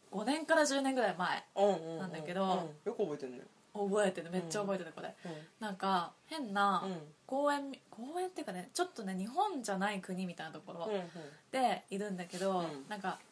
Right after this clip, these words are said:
Speaker 1: 多分当時ね「ハリーポッター」を読んでたんだけどね、
Speaker 2: うんうん。
Speaker 1: その影響かもしれないんだけど、
Speaker 2: うん。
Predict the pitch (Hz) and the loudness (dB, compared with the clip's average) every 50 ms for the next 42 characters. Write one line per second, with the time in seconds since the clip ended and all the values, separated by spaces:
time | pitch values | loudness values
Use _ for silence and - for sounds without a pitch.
0 | - - - - 359 415 403 320 302 - - 359 381 381 - - - 190 196 196 | -20 -14 -6 -4 0 2 2 0 0 2 4 6 6 6 4 2 0 0 0 0
1 | 196 214 214 247 294 311 - - 359 359 - - - 208 185 180 180 196 202 190 | 0 -2 -2 -2 -4 -2 0 2 0 0 0 0 0 2 2 2 2 0 0 -2
2 | 185 180 170 156 151 147 156 - 156 151 - - 196 240 233 208 185 165 - - | -4 -4 -6 -8 -8 -10 -12 -12 -10 -10 -8 -6 -2 -2 0 0 -2 -2 -2 -2
3 | 240 247 269 285 302 285 285 302 294 285 294 254 220 196 - 185 180 180 180 175 | 0 0 0 0 0 0 0 0 0 2 2 0 0 0 -2 -2 -2 -2 -4 -6
4 | 151 160 - 165 170 185 180 175 170 | -8 -10 -10 -4 -2 0 0 0 0